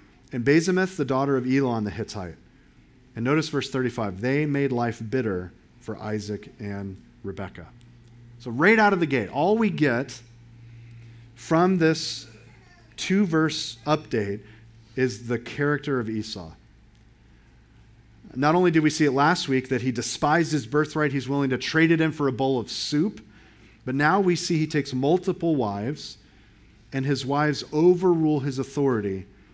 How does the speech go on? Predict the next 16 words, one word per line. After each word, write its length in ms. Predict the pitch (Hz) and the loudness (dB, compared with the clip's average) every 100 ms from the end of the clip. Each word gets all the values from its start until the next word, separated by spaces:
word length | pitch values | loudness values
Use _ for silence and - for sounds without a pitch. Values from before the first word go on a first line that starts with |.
| - _ - | -20 _ -8
and 160 | 120 | -2
they, 240 | 123 120 117 - - - | 0 0 -2 -12 -20 -8
they 140 | 120 | -8
usher 380 | 120 147 - 151 | -4 -4 -2 0
in 200 | 139 120 | 0 0
bitterness 540 | 127 135 131 110 - - | 0 0 0 -2 -6 -8
into 580 | 120 113 - 110 107 101 - - _ | -8 -6 -6 -4 -4 -8 -16 -20 _
his 180 | 113 107 | -12 -12
parents' 420 | - 110 101 - | -8 -6 -6 -8
lives. 520 | 98 90 78 - - - - - - - - - - - | -12 -12 -14 -16 -18 -20 -20 -20 -20 -20 -20 -20 -20 -14
Now, 120 | 123 117 | -8 -4
sadly, 400 | - 151 143 127 | 0 2 2 0
I 80 | |
have 160 | 123 131 | 0 -2
seen 280 | - 147 151 | -4 -2 0
that 220 | 117 113 | -2 -4